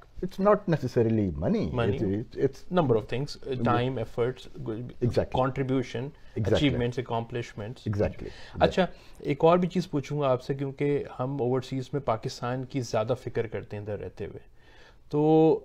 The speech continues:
Speaker 2: अ, आप क्या पाकिस्तान की गवर्नमेंट की जो केपीआईज़ हैं, जैसे जीडीपी है, अ, या ट्रेड डेफिसिट है, फॉरेन रिजर्व्स हैं, उससे मुतमईन हैं, अम, अ, कि हमारे जो इंडिकेटर्स हैं वो बिल्कुल सही सिमत में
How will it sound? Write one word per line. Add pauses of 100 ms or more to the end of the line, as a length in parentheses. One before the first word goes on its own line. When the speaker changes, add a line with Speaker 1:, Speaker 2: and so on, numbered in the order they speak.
Speaker 2:
अ,
आप (100)
क्या
पाकिस्तान
की
गवर्नमेंट
की
जो
केपीआईज़
हैं,
जैसे
जीडीपी
है, (420)
अ,
या
ट्रेड
डेफिसिट
है,
फॉरेन
रिजर्व्स
हैं,
उससे
मुतमईन
हैं,
अम,
अ, (560)
कि
हमारे
जो (140)
इंडिकेटर्स
हैं
वो
बिल्कुल
सही
सिमत
में